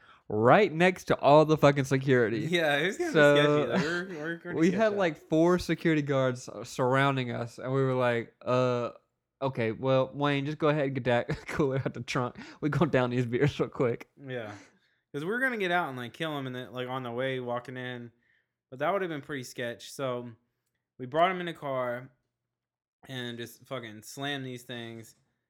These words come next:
Speaker 2: And then, then, uh, then we walked in. And we threw that shit away later.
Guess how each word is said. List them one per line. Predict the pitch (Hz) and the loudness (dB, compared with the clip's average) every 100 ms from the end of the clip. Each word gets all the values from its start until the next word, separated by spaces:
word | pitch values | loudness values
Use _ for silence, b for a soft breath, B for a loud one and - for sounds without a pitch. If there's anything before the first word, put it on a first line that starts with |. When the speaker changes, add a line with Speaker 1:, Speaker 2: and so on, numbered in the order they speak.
| _ _ | _ _
Speaker 2:
And | 123 123 | -12 -10
then, | 120 120 120 120 _ _ _ _ _ _ _ - | -10 -10 -12 -14 _ _ _ _ _ _ _ -20
then, | 123 123 120 120 | -12 -10 -10 -10
uh, | 117 113 107 110 - _ _ 127 | -12 -12 -14 -16 -18 _ _ -10
then | 139 151 | -8 -6
we | |
walked | 120 107 98 | -6 -8 -12
in. | 92 - _ _ _ _ _ _ _ _ _ _ _ _ _ | -20 -20 _ _ _ _ _ _ _ _ _ _ _ _ _
And | 127 | -16
we | 123 | -14
threw | 127 123 | -12 -12
that | 113 | -12
shit | 120 | -14
away | 110 101 | -14 -14
later. | 101 95 - 104 | -14 -18 -20 -20